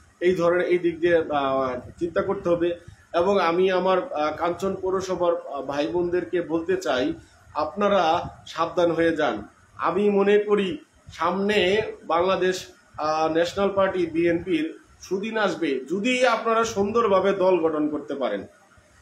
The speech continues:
সুন্দরভাবে দল গঠন করতে পারলে এইখানে আপনার কোনো ঝুঁকি আসবে না। এইখানে যদি আপনারা দুর্নীতিগ্রস্ত লোককে আবারও জায়গা দেন, নেশাখোর ব্যক্তিকে পদ দেন, আমি বলবো আপনারা আবারও ভুল করবেন,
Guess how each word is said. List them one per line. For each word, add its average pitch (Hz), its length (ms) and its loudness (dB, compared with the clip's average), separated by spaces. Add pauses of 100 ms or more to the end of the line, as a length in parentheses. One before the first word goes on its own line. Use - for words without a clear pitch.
(180)
সুন্দরভাবে 233 580 4
দল 214 220 2 (120)
গঠন 208 260 2
করতে 214 260 -2
পারলে 208 300 2 (400)
এইখানে 208 440 2
আপনার 196 540 2
কোনো 196 320 0
ঝুঁকি 165 300 -4
আসবে 160 300 2
না। 123 140 -2 (400)
এইখানে 214 360 2 (120)
যদি 226 240 0
আপনারা 214 400 2 (100)
দুর্নীতিগ্রস্ত 208 920 0
লোককে 208 560 0 (460)
আবারও 240 380 4
জায়গা 233 300 4
দেন, 208 220 4 (640)
নেশাখোর 247 520 4
ব্যক্তিকে 233 440 0 (100)
পদ 247 260 2
দেন, 208 200 2 (640)
আমি 226 280 2
বলবো 247 440 6 (340)
আপনারা 214 360 2 (220)
আবারও 285 280 6
ভুল 247 220 4
করবেন, 202 420 2